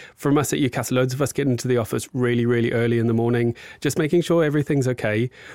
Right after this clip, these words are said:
We will also be giving all of the access to your teachers in terms of whether or not you've got your place or not. They'll have that just before you're able to check your ucas application.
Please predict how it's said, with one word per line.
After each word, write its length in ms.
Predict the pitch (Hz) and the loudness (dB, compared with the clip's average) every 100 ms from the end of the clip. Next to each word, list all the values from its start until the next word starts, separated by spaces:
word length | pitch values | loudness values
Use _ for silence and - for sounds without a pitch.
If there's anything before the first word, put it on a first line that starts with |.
| - 135 | -8 0
We 160 | 147 | 2
will 140 | 156 151 | 4 2
also 420 | 160 151 - 160 | 2 0 0 0
be 280 | 143 131 - | 2 0 0
giving 340 | - 135 131 | -2 0 0
all 200 | - 139 | 2 0
of 100 | 131 | 0
the 180 | 127 127 135 | 0 0 -2
access 340 | 135 - 123 | -4 -4 -4
to 160 | - 123 | 0 2
your 460 | 120 123 - 123 | 2 0 0 -2
teachers 480 | - 180 175 190 202 | -2 -4 0 0 0
in 80 | 117 | -2
terms 260 | 127 135 127 | -2 0 0
of 200 | 120 - | -2 -2
whether 260 | 131 131 | 0 2
or 60 | 131 | 2
not 160 | 131 | 0
you've 160 | 127 - | -4 -4
got 140 | - | -4
your 100 | 143 | -4
place 260 | - 123 - | -4 -4 -4
or 40 | |
not. 160 | 123 127 | -6 -2
They'll 180 | 131 147 | 0 0
have 260 | - 147 | -2 -4
that 300 | 135 135 - | -2 -4 -4
just 240 | - 143 - | -6 -6 -4
before 360 | - - 139 120 | -4 0 0 2
you're 180 | 120 | 0
able 240 | 120 120 131 | 0 -2 -6
to 120 | - | -8
check 280 | - 120 - | -6 -6 -2
your 240 | 131 165 | 0 2
ucas 500 | 120 107 - - - - | 0 -2 -4 -8 -8 -8
application. 680 | - - 110 98 120 151 | -10 -8 -8 -4 -2 -2